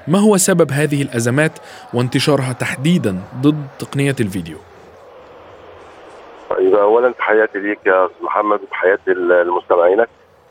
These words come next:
Speaker 2: آه، حضرتك كنت عامل، آه، تقرير دلوقتي وإحنا كلنا سمعناه، والتقرير ادانا انطباع إن تقنية الفار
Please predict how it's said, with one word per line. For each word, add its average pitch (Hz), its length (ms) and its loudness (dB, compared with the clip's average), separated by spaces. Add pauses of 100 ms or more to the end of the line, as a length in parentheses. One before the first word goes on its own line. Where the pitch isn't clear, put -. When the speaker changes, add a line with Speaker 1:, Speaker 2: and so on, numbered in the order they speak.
(440)
Speaker 2:
آه، 95 1040 4
حضرتك 131 300 0
كنت 120 180 -2
عامل، 120 440 2
آه، 101 360 4
تقرير 107 540 0
دلوقتي 107 400 2
وإحنا 104 240 0
كلنا 98 720 2 (100)
سمعناه، 101 460 2 (640)
والتقرير 110 800 2
ادانا 120 260 2
انطباع 113 500 2
إن 101 200 -4
تقنية 113 380 0
الفار 113 460 2